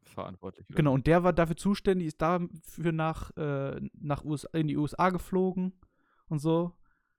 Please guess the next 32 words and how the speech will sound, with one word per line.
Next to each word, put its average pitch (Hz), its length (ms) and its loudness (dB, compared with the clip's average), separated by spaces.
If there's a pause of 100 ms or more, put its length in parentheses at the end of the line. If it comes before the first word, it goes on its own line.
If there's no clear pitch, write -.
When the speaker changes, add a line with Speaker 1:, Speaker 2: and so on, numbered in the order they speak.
(360)
Speaker 2:
So, 123 320 -2 (120)
was 151 200 2
für 151 180 -4
krasse - 260 -4
Zufälle 123 420 0
halt, 117 240 0
so, 120 200 -2
weißt 131 180 0
du, 156 40 -6
dass 143 180 -2
genau 156 380 4 (200)
die 170 340 0
so 156 200 0
aufeinander 160 440 0
getroffen 131 440 -2
sind 127 280 -2
und 123 120 -8
so. 123 180 -2 (460)
Das - 120 -10
finde 165 160 -2
ich - 60 -8
schon, 147 460 -4
fand 151 180 -4
ich 143 60 -6
schon 143 160 -6 (100)
cool. 113 220 -2 (960)
Der 120 160 2
war 123 100 4
halt, 131 180 0
halt 131 300 0
quasi 127 300 -4
bis, - 480 -4